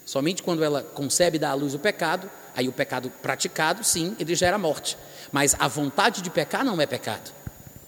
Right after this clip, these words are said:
Por que é importante entender isso? Porque alguns podem não entender o que significa dizer que Jesus era tentado, porque acham que ser tentado é pecado. Mas biblicamente, não. Tecnicamente,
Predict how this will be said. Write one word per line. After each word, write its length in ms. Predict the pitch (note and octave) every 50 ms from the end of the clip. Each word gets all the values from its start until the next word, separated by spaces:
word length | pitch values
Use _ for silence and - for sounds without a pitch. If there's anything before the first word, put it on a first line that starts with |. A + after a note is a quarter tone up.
| - - - - - - - - - - - -
Por 100 | - A#2+
que 80 | - D#3
é 20 |
importante 520 | E3 D#3 F3 D3+ C3 - E3 D#3 D3 - D3+
entender 340 | C#3 C#3 D3 C3+ D3 C#3+
isso? 380 | C3+ B2 A2 - - - - - - - - - - - - - - - - - - - - - - - - -
Porque 240 | B2 A#2 A#2 - D3+
alguns 760 | C#3 C3+ A2 B2 C#3+ E3 G3+ G3+ D3 - - - - - - - - - - - - - - - -
podem 280 | - C3+ C3+ C3 C#3 C3+
não 260 | C3 C#3+ E3+ A3 A#3+
entender 460 | B3+ B3 - C4+ C4+ B3+ G3 E3+ A#3
o 40 | B3+
que 80 | - -
significa 400 | - E3+ E3+ D#3+ - - D#3 D3+
dizer 280 | C#3 C#3 - D#3 C#3+
que 80 | A#2+ B2
Jesus 360 | B2 D3 C3+ A2+ C#3 C3+ A#2
era 140 | C3+ C3 B2+
tentado, 480 | - C3+ A#2+ A2 - A#2+ G#2+ G#2 F#2+ -
porque 160 | - - C#3+
acham 260 | E3 F3+ - E3 C3+
que 60 | -
ser 140 | - E3 D3
tentado 340 | - D3+ C3 - C3 C3+ D3+
é 20 |
pecado. 460 | - - - - E3+ D3+ C#3 - - - - - - - - - - - - - - - - - - - -
Mas 120 | - A2+ A#2+
biblicamente, 760 | A2+ A2+ E3+ D3 C#3+ C3+ - C#3 B2+ B2+ C3 D#3 - - D#3
não. 240 | F#3 - C3 A2+ G#2 - - - - - - - - - - - - - - - - - - - - - - -
Tecnicamente, 1120 | D3+ C#3+ C3 - C3 B2+ B2+ - - A#2 G2+ A2 C3+ G3 C4+ C4 - - - - -